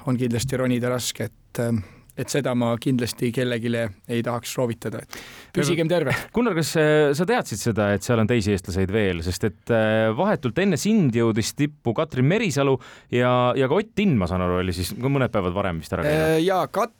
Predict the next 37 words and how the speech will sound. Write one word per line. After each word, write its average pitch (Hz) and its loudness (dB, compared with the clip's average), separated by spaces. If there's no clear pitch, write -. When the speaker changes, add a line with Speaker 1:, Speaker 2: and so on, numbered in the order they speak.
Speaker 1:
seda, 202 0
et, - -4
äh, 165 2
Katrin 160 -2
on 156 -2
mäel, 185 0
seda 170 0
ma 156 0
sain, 156 2
äh, 151 2
teada 147 2
võib-olla 147 2
mõned 180 0
päevad 170 0
enne, 160 2
kui 151 2
ekspeditsioon 165 0
algas. 160 0
Et 135 -2
enne 165 2
seda 160 0
ma 143 2
ei 143 4
teadnud 143 2
ja 143 2
Otist, - -2
äh, 143 4
ei 151 4
teadnud 143 2
ma 147 2
midagi. 147 0
Siiamaani 151 2
ma 131 2
kahjuks 143 -2
ei 151 2
tea, 160 2
kes 151 0